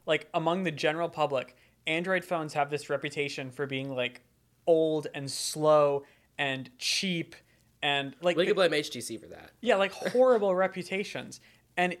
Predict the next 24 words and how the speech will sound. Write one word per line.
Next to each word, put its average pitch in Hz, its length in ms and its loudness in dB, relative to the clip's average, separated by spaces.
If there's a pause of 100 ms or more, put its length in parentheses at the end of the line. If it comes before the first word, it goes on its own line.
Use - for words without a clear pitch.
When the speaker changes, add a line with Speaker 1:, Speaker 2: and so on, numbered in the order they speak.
(580)
Speaker 1:
I, 180 180 4
I 175 100 4
have 180 120 2
no 165 400 0
idea 147 380 2
why, 123 460 0
'cause 151 160 -6
I 151 100 4
guess 185 200 0
people 208 340 -2
are 170 120 4
going, 151 260 0 (340)
I 143 100 0
think 214 180 -4
just, - 280 -14
I 151 120 0
think 226 140 -2
people 233 220 -6
are 233 60 -2
just 202 200 -8
going 151 220 -2
off 135 200 -2
of 123 120 -10
memes. 123 500 -10